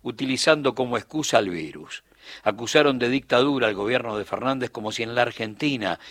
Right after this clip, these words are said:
nadie conociera el significado de esa palabra. Y no pusieron una moneda para construir un orden democrático de emergencia, necesario, transitorio, pero indispensable.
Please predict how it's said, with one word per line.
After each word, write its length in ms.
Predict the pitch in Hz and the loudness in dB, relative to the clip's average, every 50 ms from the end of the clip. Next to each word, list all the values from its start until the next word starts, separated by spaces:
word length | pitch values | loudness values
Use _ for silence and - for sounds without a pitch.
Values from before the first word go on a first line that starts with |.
| - - - - - | -20 -20 -20 -14 -2
nadie 500 | 120 131 147 156 156 147 143 147 143 - | 4 8 8 8 8 8 6 2 0 2
conociera 560 | - 120 107 104 95 - - 143 143 135 123 | 0 -2 -2 -2 -6 -2 0 2 2 2 2
el 60 | 113 | 2
significado 720 | - - 107 104 107 101 - 135 127 - 165 170 160 147 | 0 -4 -8 -8 -10 -8 -8 -6 -2 0 2 4 4 4
de 220 | 131 131 139 151 160 | 4 4 4 4 4
esa 180 | 151 - 156 | 2 0 0
palabra. 560 | 147 147 135 104 90 82 82 85 85 82 80 - - - - - - - | 2 4 4 4 4 0 0 -2 -4 -6 -8 -10 -12 -16 -14 -14 -6 2
Y 260 | - 156 160 165 165 | 4 6 6 6 6
no 220 | 170 190 208 190 | 6 6 6 6
pusieron 600 | - 196 180 - - 202 226 226 208 190 165 151 | 6 4 4 2 2 6 10 10 10 10 8 6
una 220 | 151 151 151 151 143 | 4 4 4 4 4
moneda 460 | 139 139 143 165 170 165 156 139 117 | 4 2 2 2 4 6 6 6 6
para 260 | 139 131 131 123 - | 6 6 6 6 6
construir 880 | - 175 185 185 175 - - - 170 160 170 180 175 160 156 147 160 - - - - - - _ _ - | 4 2 4 4 2 0 0 2 4 6 6 8 8 8 6 6 4 0 -6 -18 -20 -20 -20 _ _ -8
un 180 | 135 135 143 | -4 0 2
orden 300 | 151 156 156 143 143 131 | 2 2 2 2 0 2
democrático 720 | 127 131 120 120 113 - 147 147 143 127 147 123 - 120 117 | 2 0 0 0 2 4 4 4 4 2 0 -2 0 2 4
de 80 | 117 | 4
emergencia, 720 | 117 113 127 123 - 220 208 180 151 - 139 135 113 - - - - - - - - _ _ | 4 4 2 2 4 4 6 6 6 6 6 6 6 6 2 -8 -20 -20 -20 -20 -20 _ _
necesario, 960 | - 110 110 - 120 113 - - 180 170 165 156 139 120 117 110 101 82 78 _ _ - | -14 -10 -8 -6 -4 -2 2 6 8 10 12 12 12 10 6 0 -2 -4 -4 _ _ -6
transitorio, 960 | - 143 156 151 - 160 165 147 - 202 202 190 175 143 131 120 101 95 - _ _ | -2 0 0 0 0 -2 -2 4 6 8 8 8 8 6 4 2 2 0 -4 _ _
pero 160 | - 131 135 | -8 -6 -6
indispensable. 1000 | 147 143 143 135 - - 135 135 131 - 190 180 170 143 110 92 87 85 73 - | -6 -6 -10 -8 -4 -2 -2 -2 0 4 6 8 8 8 6 4 -2 -8 -10 -12